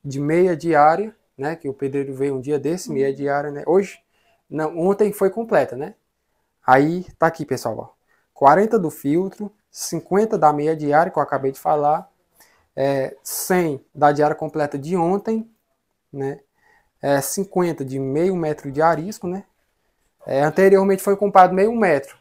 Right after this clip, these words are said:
Speaker 1: Aí recentemente ele veio deixar mais, né?
Speaker 2: Foi.
Speaker 1: Aí tá aqui, pessoal, ó. É, meio metro de arisco, como eu acabei de falar.
Speaker 2: Uhum.
Speaker 1: Mais um saco de cimento que veio junto com o arisco, né? Ele pediu até pro seu Franzete guardar, né?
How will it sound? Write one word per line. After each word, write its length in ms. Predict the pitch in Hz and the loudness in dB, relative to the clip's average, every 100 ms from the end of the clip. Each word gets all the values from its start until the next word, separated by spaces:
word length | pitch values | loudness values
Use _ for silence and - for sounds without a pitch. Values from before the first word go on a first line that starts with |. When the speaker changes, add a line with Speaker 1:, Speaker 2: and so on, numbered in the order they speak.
| _ | _
Speaker 1:
Aí 160 | 139 151 | -2 0
recentemente 600 | 165 156 180 180 180 175 | 0 -2 -4 -4 -6 -2
ele 120 | 185 | -2
veio 140 | 170 165 | -2 -4
deixar 280 | 160 156 | -2 -2
mais, 220 | 165 190 170 | -2 -4 -4
né? 180 | 196 196 | -6 -8
Speaker 2:
Foi. 320 | 254 233 214 - _ _ - | -12 -12 -14 -20 _ _ 2
Speaker 1:
Aí 500 | 131 151 180 185 - _ | 4 4 0 -6 -14 _
tá 100 | 170 | -2
aqui, 200 | 180 170 | -2 -4
pessoal, 500 | 143 - 113 107 - | -6 -6 -8 -10 -16
ó. 60 | _ _ _ _ _ _ _ _ | _ _ _ _ _ _ _ _
É, 480 | 127 127 127 120 117 _ _ _ _ _ _ 415 392 370 _ _ _ _ _ _ _ _ _ _ _ - | -6 -2 -2 -4 -8 _ _ _ _ _ _ -20 -20 -20 _ _ _ _ _ _ _ _ _ _ _ -6
meio 220 | 143 143 | -2 0
metro 180 | 139 135 | -2 2
de 80 | 147 | 4
arisco, 360 | 147 226 - | 4 2 -2
como 120 | 170 | -6
eu 40 | 147 | -2
acabei 260 | 135 131 | -2 -2
de 60 | 135 | 0
falar. 520 | 190 175 175 196 196 - | 4 8 8 8 2 -12
Speaker 2:
Uhum. 380 | - - 208 208 _ 208 196 | -20 -20 -20 -20 _ -20 -16
Speaker 1:
Mais 320 | 151 170 175 | -2 0 0
um 80 | 190 | -2
saco 280 | - 156 156 | -2 -2 -2
de 80 | 143 | -8
cimento 380 | - 175 202 - | -6 -2 -2 -4
que 100 | 151 | -2
veio 180 | 160 | -2
junto 220 | 160 190 - | -2 -8 -4
com 140 | 170 | 0
o 40 | |
arisco, 400 | 156 151 220 - 165 | 2 0 -4 -8 -10
né? 200 | 185 202 | -10 -8
Ele 240 | 147 160 | -6 -4
pediu 260 | 160 156 156 | -6 0 0
até 180 | 156 165 | 0 -8
pro 140 | 170 | -12
seu 160 | - 160 | -12 -12
Franzete 380 | 160 147 147 139 | -10 -8 -10 -8
guardar, 440 | 143 143 135 170 | -8 -6 -4 -6
né? 160 | 175 | -8